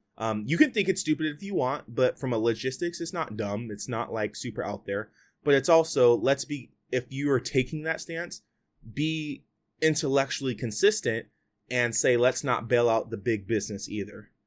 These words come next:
And you're obviously seeing a, a weird, like, hypocrisy.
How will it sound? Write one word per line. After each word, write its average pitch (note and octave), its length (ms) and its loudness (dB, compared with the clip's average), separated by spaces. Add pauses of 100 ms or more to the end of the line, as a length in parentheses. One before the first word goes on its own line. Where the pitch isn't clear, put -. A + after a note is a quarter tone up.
(240)
And B2 240 2
you're C3 140 4
obviously B2+ 380 2
seeing B2 420 -2
a, - 340 -6
a A2 260 2
weird, A#2 800 -2
like, G#2+ 200 -2
hypocrisy. C3 800 -4